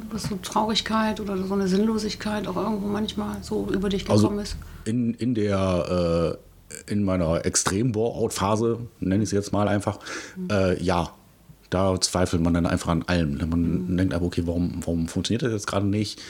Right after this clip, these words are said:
Speaker 2: Ähm, warum macht mir das jetzt gerade keinen Spaß? Liegt's jetzt an mir? Habe ich, dass ich einfach schlechte Arbeit leiste?“ Oder, ähm, also man hat da extrem Selbst-, Selbstzweifel.
Speaker 1: Mhm.
Speaker 2: Ähm, ja, so kann man sch-, kann man schwierig,
Speaker 1: Kann man sch-,
Speaker 2: schwierig
Speaker 1: gut erklären,
Speaker 2: beschreiben.
Speaker 1: ne?
Speaker 2: Also irgendwie da jetzt
Speaker 1: Das
Speaker 2: einen
Speaker 1: ist so
Speaker 2: Finger drauflegen, was jetzt genau dann,
Speaker 1: Mhm.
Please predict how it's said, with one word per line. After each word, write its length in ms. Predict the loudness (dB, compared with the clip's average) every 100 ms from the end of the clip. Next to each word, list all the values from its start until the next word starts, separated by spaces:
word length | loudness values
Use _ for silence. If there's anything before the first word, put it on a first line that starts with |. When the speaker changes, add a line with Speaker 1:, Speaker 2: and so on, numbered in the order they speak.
| -12 -12 -14 -4
Speaker 2:
Ähm, 460 | 0 2 2 2 -2 -10 _ -4
warum 180 | 0 2
macht 180 | 0 0
mir 80 | 0
das 80 |
jetzt 120 | 0 0
gerade 160 | 0
keinen 140 | 0 0
Spaß? 260 | 0 0
Liegt's 180 | 0 0
jetzt 120 | 0
an 120 | 2
mir? 220 | 0 0 2
Habe 240 | 2 2
ich, 60 | 2 2
dass 200 | 2 0
ich 100 | 0 0 -2
einfach 480 | -4 -2 -2 -2 -4
schlechte 320 | -4 -2 -2
Arbeit 280 | 0 0 0
leiste?“ 580 | 0 0 0 0 2
Oder, 440 | 2 2 4 2 2 2 0
ähm, 120 | -2 -10 -20 -20 -20 -20 -20 _ _ -18 -16 -2
also 140 | 0
man 560 | 2 0 2 2 2 2
hat 120 | 0
da 80 | 0
extrem 460 | 0 0 0 0 2
Selbst-, 440 | 2 0 -4 -2
Selbstzweifel. 640 | 0 0 -2 0 0 0 -6 -12 -8
Speaker 1:
Mhm. 260 | -2 -2 -4 -12 -2
Speaker 2:
Ähm, 380 | 0 2 0 -2 -8 -8 -2
ja, 100 | 0
so 100 | 2
kann 180 | 2
man 100 | 2
sch-, 280 | 2 0 -4
kann 120 | -4 -2
man 80 |
schwierig, 300 | 0 0 0
Speaker 1:
Kann 80 | 0
man 100 | 0
sch-, 220 | 0 0 0
Speaker 2:
schwierig 320 | 0 0 -2
Speaker 1:
gut 80 | 0
erklären, 160 | 0 2
Speaker 2:
beschreiben. 340 | 0 0 0
Speaker 1:
ne? 60 | 0
Speaker 2:
Also 160 | 0 0
irgendwie 220 | 0 0
da 80 | 0
jetzt 120 | 0
Speaker 1:
Das 40 |
Speaker 2:
einen 40 | -2
Speaker 1:
ist 60 |
so 40 | 0
Speaker 2:
Finger 160 | 0 0
drauflegen, 440 | 0 -2 -2 0
was 140 | 0 0
jetzt 160 | 0
genau 220 | -2 0 0
dann, 160 |
Speaker 1:
Mhm. 60 | 0